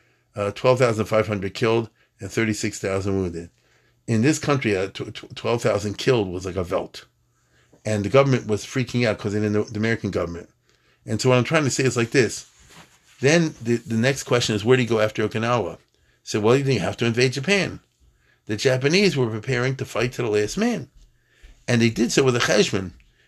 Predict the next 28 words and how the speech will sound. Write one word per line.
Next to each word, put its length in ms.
that 140
if 260
we 80
face 340
the 100
Americans 540
with 140
the 60
possi-, 420
with 200
the 220
prospect, 600
you 120
have 120
to 80
fight 220
town 260
after 220
town, 320
inch 220
after 260
inch, 260
and 160
lose 200
a 60
velt 260
of 100
people, 520